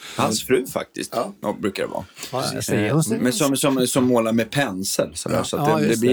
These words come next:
Speaker 3: det.
Speaker 1: lite, det blir lite, de blir väldigt individuella.
Speaker 3: Ja.
Speaker 2: Men har den, har den mer,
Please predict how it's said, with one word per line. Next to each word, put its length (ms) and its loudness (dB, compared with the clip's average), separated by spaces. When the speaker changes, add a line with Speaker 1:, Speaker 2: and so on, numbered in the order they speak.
Speaker 3:
det. 60 -
Speaker 1:
lite, 280 2
det 220 0
blir 180 2
lite, 340 0
de 120 2
blir 120 2
väldigt 320 0
individuella. 680 -2
Speaker 3:
Ja. 160 -4
Speaker 2:
Men 80 -2
har 200 2
den, 180 -2
har 200 0
den 200 0
mer, 340 -2